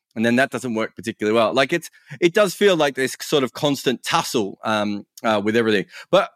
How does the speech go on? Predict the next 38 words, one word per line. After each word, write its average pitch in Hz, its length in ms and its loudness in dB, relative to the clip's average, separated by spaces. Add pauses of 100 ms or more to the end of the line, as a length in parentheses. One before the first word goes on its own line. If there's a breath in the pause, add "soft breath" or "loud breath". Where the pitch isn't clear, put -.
(120)
but 190 160 0
what 202 140 2
I 262 60 4
really 220 240 2
want 156 140 0
to 135 100 -4
talk 131 180 -2
about 131 140 0
was - 120 -10
coaching 117 320 -2
in 95 120 -2
general, 107 360 0
because 123 560 -4
you 131 160 -4
did 170 160 0
do 214 120 -2
that 147 140 2
episode 113 400 -4
on, 104 320 -4
on 104 140 -4
Brian 92 380 0
Lara. 92 340 0 (840)
And 113 140 -2
so 113 300 2 (200 soft breath)
for - 80 -8
those 135 200 2
who 139 80 -6
don't 123 160 2
remember, 107 380 0
it 98 100 -6
was - 100 -20
about - 240 -2
two 101 140 -4
months 92 240 -4
ago, 98 160 0
I 87 60 0
suppose 85 260 -6
now, 87 240 -2